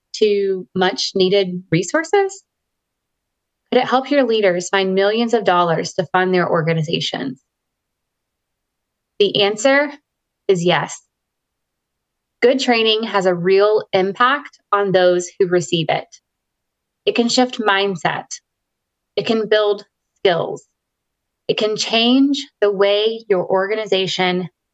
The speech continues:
works. It can help you accomplish your mission. And that's what I want to share with you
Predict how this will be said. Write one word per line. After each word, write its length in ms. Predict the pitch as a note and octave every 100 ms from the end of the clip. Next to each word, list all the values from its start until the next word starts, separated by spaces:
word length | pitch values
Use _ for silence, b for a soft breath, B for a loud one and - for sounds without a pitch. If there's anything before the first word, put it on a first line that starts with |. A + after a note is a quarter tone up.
| -
works. 420 | F3 D#3+ - - _ _ _ _ _ _ _ _ _ _ _ _ _ _ _ -
It 140 | G#3
can 120 | G3
help 360 | F#3 F3 G#3 G#3
you 180 | G#3+ G#3+ F#3
accomplish 800 | - - F3 - F3 E3 - - _
your 120 | F3 E3
mission. 500 | D#3 D#3 - - _ _ _ _ _ _ -
And 160 | F#3+
that's 240 | G3+ G3+ B3+
what 100 | B3
I 80 | A#3
want 240 | F#3+ D3+
to 80 | F#3
share 280 | - F3 F3
with 140 | E3
you 300 | F3 E3+ E3+